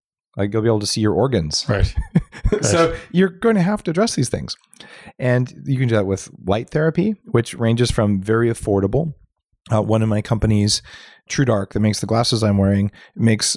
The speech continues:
Speaker 1: some light therapy devices that have an amber frequency that has a difference on the skin as well as the red and infrared. And there's all these different things you can do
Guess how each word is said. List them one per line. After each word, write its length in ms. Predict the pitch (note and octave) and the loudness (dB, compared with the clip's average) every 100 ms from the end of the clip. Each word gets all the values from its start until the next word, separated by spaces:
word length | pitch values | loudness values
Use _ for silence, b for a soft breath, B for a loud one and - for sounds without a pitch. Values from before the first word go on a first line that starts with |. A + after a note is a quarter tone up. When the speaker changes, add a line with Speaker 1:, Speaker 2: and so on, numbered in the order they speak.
| - | -2
Speaker 1:
some 160 | A2+ | 0
light 220 | G#2 G#2+ | 2 2
therapy 240 | A#2 G2 G2+ | 0 0 0
devices 400 | G2 G2 - G2+ | 0 0 -2 -2
that 140 | G2+ | 0
have 160 | F#2+ G2+ | 0 0
an 80 | G2+ | 0
amber 420 | G#2+ A2+ A#2 G2+ | 0 0 2 0
frequency 640 | F2+ F#2 - E2+ - E2 E2 B B - | -2 -4 -2 -4 -4 -6 -8 B B -4
that 280 | G2+ G#2 | 0 0
has 200 | G#2 G#2 | 2 0
a 40 | F#2+ | 0
difference 340 | F#2 - F#2+ | -2 0 0
on 100 | F#2+ | 2
the 60 | F2+ | 0
skin 280 | - G2+ F#2+ | 0 2 2
as 160 | F#2 | 2
well 220 | G2+ G2 | 2 2
as 120 | F#2+ F#2 | 0 -2
the 80 | F#2+ | 0
red 200 | F2 E2+ | 0 0
and 160 | F2 | -2
infrared. 640 | E2+ F#2+ - F#2+ F2+ E2 F#2 B B B B - | -4 -2 0 0 0 -4 -6 B B B B -4
And 480 | B2+ A2+ G#2 G#2+ - b b b _ | 0 2 2 0 -6 b b b _
there's 320 | B2+ C3+ B2 | 0 2 0
all 260 | - B2+ F3+ | -2 0 2
these 180 | A3 F3 | 0 0
different 320 | F#3 E3+ B2 | 0 0 0
things 440 | D#3+ C#3+ C3+ - - - | 0 2 0 -2 -8 -4
you 160 | C#3+ | -2
can 200 | C3 C#3 | 2 2
do 360 | C#3+ A3 C#3 G#2+ | 2 2 2 0